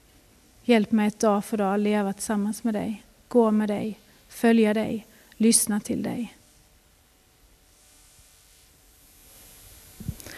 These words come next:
Så här, så vill jag be för dem utav oss som brottas just nu. Där orden i psalm tretton kanske inte ens räcker.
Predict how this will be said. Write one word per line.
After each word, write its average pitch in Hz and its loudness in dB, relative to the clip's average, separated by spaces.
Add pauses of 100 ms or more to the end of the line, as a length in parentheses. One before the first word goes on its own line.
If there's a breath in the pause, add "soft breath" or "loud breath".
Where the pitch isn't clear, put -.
(320 loud breath)
Så - 4
här, 220 12
så 220 6
vill 233 12
jag 226 12
be 220 8
för 226 -4
dem 208 4
utav 208 0
oss 202 0
som 202 0
brottas 208 -4
just 214 -4
nu. 202 -2 (2000 loud breath)
Där 220 0
orden 208 8
i 208 4
psalm 214 4
tretton 208 0
kanske 220 2
inte 208 2
ens 208 0
räcker. - -2